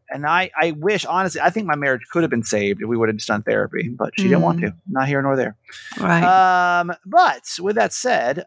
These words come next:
Speaker 1: um, BetterHelp is available for you. BetterHelp is online therapy and counseling that you can do, uh, from the convenience of your home. And it's honestly on your phone. Like, we are living in the future that, like, literally your therapist is connected to you constantly on your phone.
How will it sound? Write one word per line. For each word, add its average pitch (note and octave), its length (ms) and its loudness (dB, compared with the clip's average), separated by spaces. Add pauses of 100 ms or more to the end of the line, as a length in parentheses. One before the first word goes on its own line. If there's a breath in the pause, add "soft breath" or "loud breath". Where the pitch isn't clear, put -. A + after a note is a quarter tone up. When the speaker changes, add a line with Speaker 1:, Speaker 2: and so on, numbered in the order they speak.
Speaker 1:
um, E3 460 0 (420)
BetterHelp G#3+ 540 0
is C#3+ 100 -6
available D#3 560 0
for C3+ 380 0
you. G#2+ 260 -8
BetterHelp F3+ 340 0
is D3+ 80 -8
online C#3+ 320 0
therapy B2+ 280 0
and A2 120 -6
counseling A2+ 420 0
that G2+ 180 -8
you D3 60 -2
can C3+ 140 0
do, G#2 260 -6 (520 loud breath)
uh, A2+ 320 2
from D3+ 180 -4
the D#3 120 0
convenience D#3+ 440 -2
of F3 60 -4
your D#3 100 2
home. G3+ 320 -2
And C#3 80 -8
it's C#3+ 80 -8
honestly F#3 320 0
on E3 200 2
your D#3 100 0
phone. F3+ 400 -2 (240 loud breath)
Like, E3+ 160 2
we A#3+ 100 -6
are C4+ 100 0
living G#3 380 -2
in F3+ 60 0
the D3 80 0
future - 520 -2 (300)
that, C#3 100 0
like, C#3 140 0
literally F#3 340 -2
your F3 140 -2
therapist F#3 600 -2
is C#3+ 100 -6
connected D3+ 460 0
to D#3 80 4
you D3+ 160 0
constantly E3+ 640 0
on C3 200 2
your B2+ 100 -2
phone. - 380 -2